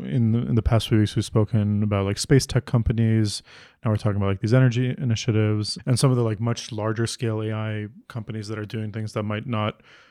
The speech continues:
commercialize until, I don't know, ten years from now or something. When you think about just all the work that's being done, it's, it's so interesting that how deep the overall tech and startup ecosystem is,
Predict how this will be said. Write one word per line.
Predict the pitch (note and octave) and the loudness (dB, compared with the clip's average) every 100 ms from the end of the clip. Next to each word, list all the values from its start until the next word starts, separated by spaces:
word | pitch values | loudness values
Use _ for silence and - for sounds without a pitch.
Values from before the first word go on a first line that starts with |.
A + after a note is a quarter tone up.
| _ _ - | _ _ -10
commercialize | A2 G#2+ - G#2+ G#2+ G#2 - | -6 -6 -4 -6 -4 -8 -10
until, | C#3 - A2 G#2 | -12 -8 -8 -8
I | G2+ | -8
don't | G2+ | -10
know, | F#2+ - - | -12 -14 -8
ten | A2+ | -6
years | G#2+ G#2+ | -4 -6
from | - A2+ | -4 -4
now | |
or | G#2+ | -4
something. | - G#2+ G2+ - - - _ | -4 -4 -6 -10 -20 -20 _
When | - | 0
you | B2+ | 4
think | C#3+ | 4
about | C#3 C#3+ C3+ - - | 4 4 2 -4 -8
just | A#2+ - | -6 0
all | A#2+ A#2+ | 2 4
the | |
work | A2 A2+ - | 4 4 2
that's | A2 | -2
being | A2+ G#2+ | -2 -2
done, | G#2 G#2+ | -2 -2
it's, | G#2 - - - _ - | -4 -4 -8 -10 _ -6
it's | C#3+ - | -2 6
so | D#3 | 6
interesting | C3 C3 A#2+ | 8 6 4
that | A2 G2 | 0 2
how | C3 B2+ | 4 4
deep | A2 G#2+ B2 A#2 | 2 2 2 6
the | |
overall | A#2 A2+ A#2 G#2+ | 4 6 4 2
tech | - A2 - | 2 0 0
and | G#2+ | -2
startup | - G#2+ G#2+ | 2 2 2
ecosystem | A2+ A2 G2+ G#2 - G#2 G2 | 2 0 0 -2 0 0 0
is, | G2 | -2